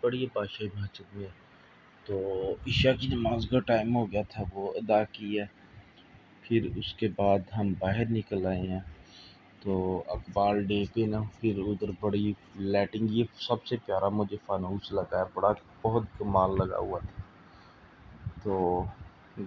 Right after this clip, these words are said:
वहाँ पे कज़न वगैरह थे, पहले भाई की शॉप पे गए हैं, वहाँ से शॉप बंद की है, फिर आगे चले गए हैं।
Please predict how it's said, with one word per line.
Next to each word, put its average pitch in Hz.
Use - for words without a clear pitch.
वहाँ 113
पे 107
कज़न 113
वगैरह 101
थे, 104
पहले 110
भाई 104
की 104
शॉप 110
पे 120
गए 107
हैं, 104
वहाँ 104
से 101
शॉप 90
बंद 110
की 107
है, 98
फिर 113
आगे 98
चले 92
गए 92
हैं। 87